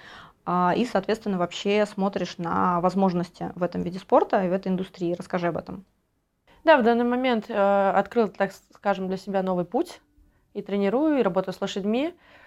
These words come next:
Speaker 2: Тренеров, э, у тренеров, учеников на данный момент у меня щас шестеро. Есть как и девочки, так и мальчики разных возрастов, разного уровня подготовки. С кем-то я уже работаю более двух лет, с кем-то только начала работать. И мне очень интересно прям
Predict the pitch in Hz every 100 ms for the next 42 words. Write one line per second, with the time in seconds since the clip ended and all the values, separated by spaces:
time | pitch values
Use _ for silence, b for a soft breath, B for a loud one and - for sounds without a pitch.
0 | b 233 240 311 - 285 196 185 175 165
1 | 175 170 170 - 208 208 320 294 240 240
2 | 233 226 269 220 208 196 196 180 - -
3 | 175 180 233 285 359 _ _ _ _ _
4 | _ 220 208 214 208 196 190 185 190 180
5 | - - 185 180 185 233 - 311 339 254
6 | 190 190 180 185 180 185 - 254 - -
7 | 202 190 185 180 180 180 175 170 170 175
8 | 180 285 - 359 381 b b _ - 202
9 | 196 190 190 185 180 185 175 180 175 170
10 | 160 175 - 190 262 - 214 185 180 180
11 | 180 170 - 196 254 294 311 320 _ b
12 | b b b b _ 220 240 254 247 240
13 | 226 226 196 175 180 175 175 165 156 190